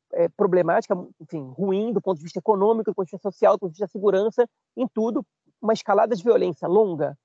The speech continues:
pode incluir outras forças do Oriente Médio, que, enfim, que a gente, uma situação com a qual a gente não tá acostumado há muito tempo, né? Desde a Guerra de Yom Kippur, que não tem,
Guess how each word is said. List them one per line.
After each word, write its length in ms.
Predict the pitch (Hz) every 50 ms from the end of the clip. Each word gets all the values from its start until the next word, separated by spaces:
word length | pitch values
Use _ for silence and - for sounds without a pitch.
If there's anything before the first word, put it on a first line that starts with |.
| _ _
pode 300 | - 202 226 240 196 233
incluir 500 | 240 - 233 226 208 190 180 160 143 - -
outras 360 | - 196 233 - - 233 -
forças 380 | - - 202 190 156 - 185 156
do 80 | 156
Oriente 320 | 170 170 170 170 165 - 160
Médio, 320 | 147 139 139 151 170 220 - _ _ _ -
que, 180 | 175 151 139
enfim, 220 | 160 151 - 156 143
que 80 | -
a 40 | 156
gente, 160 | 127 160 151 _
uma 260 | - 151 - 139 147 151
situação 260 | - - 143 - 165
com 60 | 170
a 40 | 156
qual 100 | - 160
a 40 | 156
gente 120 | 139 -
não 140 | 170 151 151
tá 120 | - 156 147
acostumado 460 | _ - - 151 156 151 139 - - _ _ _ _ _
há 80 | - 147
muito 240 | 165 196 269 - _
tempo, 240 | - 202 220 262 - -
né? 100 | 202 156 - 127 123 127 _ - 143 - -
Desde 220 | 165 147 190 202 202
a 20 |
Guerra 160 | 165 190 185
de 100 | 175 165
Yom 80 | 190 175
Kippur, 400 | - - - - 185 220 320 -
que 80 | - -
não 120 | 170 160
tem, 340 | 139 - 165 175 170 143 127